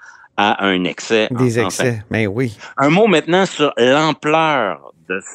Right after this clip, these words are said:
Speaker 1: ces indemnités. Euh, et là, je, je risque de, d'être un peu à contre-courant.
Speaker 2: Ok.
Speaker 1: À contre-courant notamment du rapport de l'ex-juge Lheureux-Dubé,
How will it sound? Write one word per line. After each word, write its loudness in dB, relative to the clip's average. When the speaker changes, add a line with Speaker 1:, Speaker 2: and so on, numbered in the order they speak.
Speaker 1:
ces 0
indemnités. 2
Euh, 2
et 0
là, 0
je, 2
je -2
risque -4
de, 2
d'être 0
un 2
peu 0
à 0
contre-courant. -4
Speaker 2:
Ok. -8
Speaker 1:
À -4
contre-courant 0
notamment 2
du -4
rapport 0
de 0
l'ex-juge -4
Lheureux-Dubé, 2